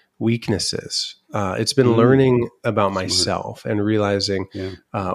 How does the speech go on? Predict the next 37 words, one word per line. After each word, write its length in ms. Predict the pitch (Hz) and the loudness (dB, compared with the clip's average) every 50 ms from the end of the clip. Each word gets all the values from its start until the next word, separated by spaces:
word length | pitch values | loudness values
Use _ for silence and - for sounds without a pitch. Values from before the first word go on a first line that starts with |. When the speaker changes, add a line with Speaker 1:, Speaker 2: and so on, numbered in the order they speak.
| - - | -6 -4
Speaker 1:
what 320 | - 113 110 113 117 117 120 | -4 0 2 4 4 6 6
are 180 | 120 123 120 | 6 6 6
the 140 | 110 113 104 | 4 2 0
things 440 | - - 107 101 101 98 98 - - | 0 0 0 0 0 0 -2 -4 -4
that, 400 | 104 98 95 - - - - - _ _ _ _ 349 330 | -4 -4 -4 -4 -6 -10 -18 -20 _ _ _ _ -18 -12
uh, 280 | 113 101 98 95 95 - - _ _ - | -10 -10 -8 -8 -10 -12 -16 _ _ -6
I'm 460 | 110 104 104 104 101 101 98 92 90 _ _ _ _ _ _ - 320 131 | -4 -4 -2 -2 -2 -2 -4 -6 -8 _ _ _ _ _ _ -12 -6 0
good 200 | 123 156 175 143 | 2 4 4 4
at, 280 | 107 95 104 - - | 4 2 0 -2 -2
sure, 400 | - - - 180 175 127 107 107 | -2 2 4 6 6 6 6 6
and, 180 | 107 107 117 - - - | 4 2 0 -4 -8 -6
but 200 | 123 127 127 127 | 0 0 2 2
what 340 | 131 - 160 135 135 123 | 0 2 4 4 6 6
are 40 | 123 | 4
the 60 | 120 | 2
things 240 | 113 - 131 120 104 | 2 2 0 0 2
I'm 220 | 107 98 98 98 98 | 0 -2 -2 0 2
not? 320 | 95 113 139 151 120 98 101 | 4 4 6 6 6 4 4
I 100 | 107 120 | 4 4
need 180 | 131 135 123 | 4 4 2
to 60 | 113 110 | 2 -2
hire 400 | - - 101 104 104 101 101 98 | -4 -6 -4 -2 0 0 0 -2
there, 260 | 98 90 87 - - - - - - - - | -4 -6 -10 -10 -12 -14 -18 -20 -20 -8 -6
and 80 | 113 110 | -4 -2
I 60 | 110 | 0
need 180 | 113 113 110 107 | 0 0 -2 -2
to 80 | - 101 | -4 -8
trust 540 | 98 - - - - 95 90 - - - - | -10 -10 -6 -2 0 0 0 -2 -4 -6 -6
others. 500 | - 98 95 98 95 98 98 - - - - - - - - - - _ - | -6 -6 -6 -6 -8 -8 -8 -10 -10 -12 -14 -18 -20 -20 -20 -20 -20 _ -8
Um, 260 | 117 107 107 104 107 - | -6 -4 -4 -6 -4 0
and, 160 | 160 135 123 120 127 | 0 2 2 2 0
Speaker 2:
Yeah. 40 | 131 - 160 | 0 -2 0
Speaker 1:
and 100 | 127 120 | 0 2
my 220 | 123 147 180 196 | 4 4 4 4
leadership 680 | 180 143 139 139 131 127 123 113 - - 123 113 107 - | 2 2 2 2 2 2 0 0 0 0 -2 -2 -2 -2
has 240 | - 113 104 104 107 | -4 -4 -2 -4 -4
really, 460 | 101 110 117 113 110 110 110 180 - | -4 -2 -2 0 0 -2 -4 -6 -8